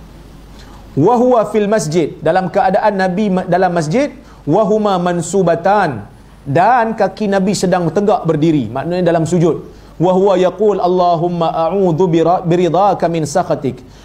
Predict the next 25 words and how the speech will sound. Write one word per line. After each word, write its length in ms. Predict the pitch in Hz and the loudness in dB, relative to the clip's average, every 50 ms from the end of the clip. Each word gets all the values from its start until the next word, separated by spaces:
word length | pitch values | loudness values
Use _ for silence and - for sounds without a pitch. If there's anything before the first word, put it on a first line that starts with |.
| - - - | -16 -4 -2
Wa 240 | 143 175 185 180 | 0 2 2 2
bimu'afatika 1040 | 165 185 180 175 175 180 165 180 185 180 170 165 160 - 214 214 214 202 208 208 175 | 0 0 0 0 0 0 0 2 2 2 2 0 2 0 -2 0 -2 -2 0 0 0
min 240 | 170 180 175 165 165 | 0 0 -2 -4 -2
uqubatik. 720 | 156 165 156 160 160 160 151 143 165 165 160 151 131 135 - - - - - - 151 | -2 -2 -4 -2 -2 -2 0 0 0 0 0 -2 -4 -4 -8 -18 -20 -20 -14 -4 0
Wa 320 | 156 170 170 170 175 175 | 2 4 4 4 2 2
a'udhu 400 | 190 208 202 180 156 156 208 220 | 0 0 0 0 2 0 0 0
bika 240 | 180 277 269 - 185 | 0 -2 -2 0 -2
minka 640 | 170 175 208 233 214 - - 196 185 170 151 - - - | 0 0 -2 -2 -2 -2 0 2 2 2 0 -2 -2 -2
la 240 | 147 160 185 202 - | 0 2 2 2 2
uhsi 480 | - 196 185 - - - 220 233 208 - | 0 -2 -4 -4 -6 -6 -2 -2 0 0
thana'an 560 | - 185 185 185 208 220 - 196 185 180 170 | 0 0 2 2 0 2 0 0 -2 -2 -2
alaik. 400 | 160 175 175 208 214 185 135 - - - - - - | -2 0 0 0 0 -2 -6 -10 -16 -20 -20 -20 -4
Kama 400 | - 185 185 185 175 165 160 - | -2 -2 0 0 0 -2 -2 -2
a-, 180 | 208 214 202 - - | -2 -2 -2 -2 -2
kama 240 | 190 190 185 175 - | 0 0 0 -2 -2
athnaita 540 | - 160 - 170 185 208 196 175 - 175 160 | -2 -4 -2 -2 -2 0 0 0 0 0 0
ala 240 | 151 160 151 143 | 0 2 2 2
nafsik." 420 | 135 143 156 139 - - - 120 - - - - - - - - - - - - - | 2 0 -2 -4 -4 -6 -8 -8 -8 -10 -18 -20 -20 -20 -20 -20 -20 -20 -20 -14 -4
Maka 240 | 151 160 170 - 233 | -4 -4 0 0 0
Nabi 480 | - 190 196 185 208 240 240 226 - - - - 147 | 0 0 0 0 0 -2 -2 -4 -6 -12 -14 -2 -2
dalam 240 | 165 185 202 190 175 | 0 0 2 0 0
keadaan 400 | - 202 - 185 175 175 185 175 | -2 -2 -2 0 0 0 0 0
sujud 480 | 147 156 196 185 254 285 - - - | 0 0 0 0 0 0 -2 -4 -10
sedang 320 | - - 208 196 214 196 185 | -6 -4 0 0 0 0 0
membaca, 560 | 190 185 185 185 175 175 185 160 131 107 | 0 2 2 0 0 2 0 0 0 -2